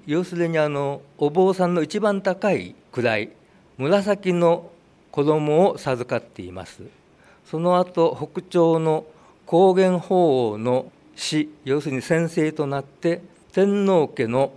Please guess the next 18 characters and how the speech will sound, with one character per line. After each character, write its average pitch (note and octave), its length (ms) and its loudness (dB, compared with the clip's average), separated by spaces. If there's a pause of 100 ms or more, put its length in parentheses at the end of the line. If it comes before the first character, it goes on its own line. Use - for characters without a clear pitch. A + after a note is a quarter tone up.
(160)
門、 B2+ 340 0 (560)
十 F#3+ 320 4
六 F#3 320 0
弁 D#3 400 -4 (120)
菊 D3+ 200 -10 (140)
花 F#3 140 2
門 A#2+ 440 -2
の D3 240 -2 (400)
使 - 200 -6
用 D3 120 2
を D3 460 2 (420)
許 B2+ 220 -4
さ C3 160 0
れ B2+ 100 -2
て D3+ 380 -2 (280)
い - 80 -14
ま G#2+ 180 -10
す。 - 280 -20